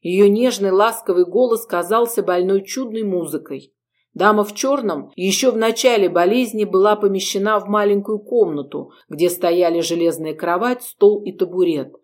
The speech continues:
на который присаживалась Роза, измученная усталостью. Над кроватью был привешен большой котелок со свежей водой, снабженный каучуковой трубкой, из которой струилась вода.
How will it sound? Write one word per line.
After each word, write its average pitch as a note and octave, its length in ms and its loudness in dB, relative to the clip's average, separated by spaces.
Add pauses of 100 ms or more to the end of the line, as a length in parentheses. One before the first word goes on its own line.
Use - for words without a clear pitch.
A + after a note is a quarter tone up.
на D#3+ 100 -8
который A3 540 0
присаживалась F3+ 800 -2
Роза, E3 380 2
измученная E3 800 -10
усталостью. - 880 -8 (280)
Над F3+ 120 -2
кроватью A3 600 4
был G#3+ 240 0
привешен G#3 540 0
большой F#3 400 0
котелок G#3+ 560 0
со E3 160 -6
свежей F3+ 440 -2
водой, E3 640 -2 (240)
снабженный G#3 800 0
каучуковой G#3 840 -2
трубкой, F3+ 500 -2
из - 260 -16
которой G#3+ 460 -2
струилась D#3+ 640 -8
вода. D#3 540 -6